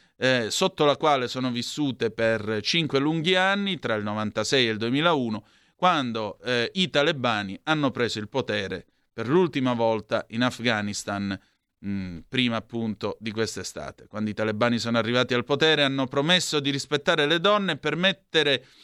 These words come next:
loro di partecipare alla vita pubblica secondo la legge islamica, ma le scuole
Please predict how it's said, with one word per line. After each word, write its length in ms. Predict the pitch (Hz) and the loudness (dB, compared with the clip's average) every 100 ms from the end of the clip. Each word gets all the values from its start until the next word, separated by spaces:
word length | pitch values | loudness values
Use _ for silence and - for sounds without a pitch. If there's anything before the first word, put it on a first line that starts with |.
| - _ - | -20 _ 0
loro 280 | 170 208 | 2 4
di 140 | 190 165 | 2 0
partecipare 560 | 156 151 139 151 170 | -2 -2 -4 2 4
alla 180 | 165 147 | 4 4
vita 260 | 147 170 156 | 2 2 0
pubblica 540 | 202 220 190 185 165 | 0 0 0 2 0
secondo 460 | - 151 190 208 175 | 0 0 2 4 4
la 120 | 151 | 4
legge 320 | 151 160 143 | 4 2 0
islamica, 680 | 139 135 131 110 104 95 104 | 0 2 2 2 -2 -6 -6
ma 140 | 101 113 | -4 -2
le 100 | 117 | -4
scuole 580 | - 165 165 151 127 | 0 2 4 4 2